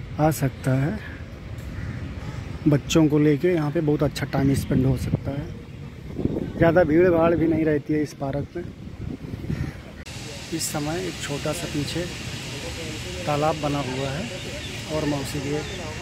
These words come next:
बगल में बैठा हूँ और कुछ लोग इधर आए हैं, फ़ोटो वगैरह खींच रहे हैं।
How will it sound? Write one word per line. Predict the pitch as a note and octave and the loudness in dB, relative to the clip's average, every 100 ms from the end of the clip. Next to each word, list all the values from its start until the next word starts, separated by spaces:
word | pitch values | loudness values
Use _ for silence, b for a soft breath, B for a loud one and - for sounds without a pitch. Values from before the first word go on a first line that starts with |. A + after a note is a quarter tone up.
| - C3+ | -8 -4
बगल | C#3 D3+ | -2 -2
में | D3 D3 C3+ | 0 -2 -2
बैठा | C3 C3 D3+ | -4 -6 -8
हूँ | C#3 - - - - - - E4+ E4+ E4+ - D#4+ - - - D#3 | -8 -8 -8 -8 -8 -8 -8 -8 -6 -6 -6 -6 -6 -6 -4 -2
और | D#3+ | 0
कुछ | C#3+ D3+ D#3+ | 0 -2 0
लोग | D#3 | 0
इधर | D#3 D3+ D3 | 0 0 0
आए | D3 D3+ | 0 -2
हैं, | E3 | -4
फ़ोटो | - D3 C#3 D3 C#3+ | -2 -2 0 0 0
वगैरह | C#3 C#3 | 0 -2
खींच | - C#3 C3 | -4 -4 -2
रहे | C#3 C3+ C3 | -2 -2 -2
हैं। | E3+ | -4